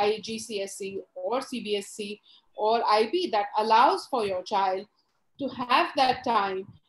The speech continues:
to kind of focus on, more on all these, uh,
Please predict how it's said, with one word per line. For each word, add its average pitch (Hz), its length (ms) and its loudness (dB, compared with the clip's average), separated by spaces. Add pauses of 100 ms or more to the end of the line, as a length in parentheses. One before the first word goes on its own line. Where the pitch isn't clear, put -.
(160)
to 269 80 -14 (200)
kind 285 300 4
of 294 120 -2
focus 254 440 -4 (160)
on, 220 280 -2
more 247 380 2
on 208 300 -6 (360)
all 202 240 0
these, 208 440 -10
uh, 180 260 -6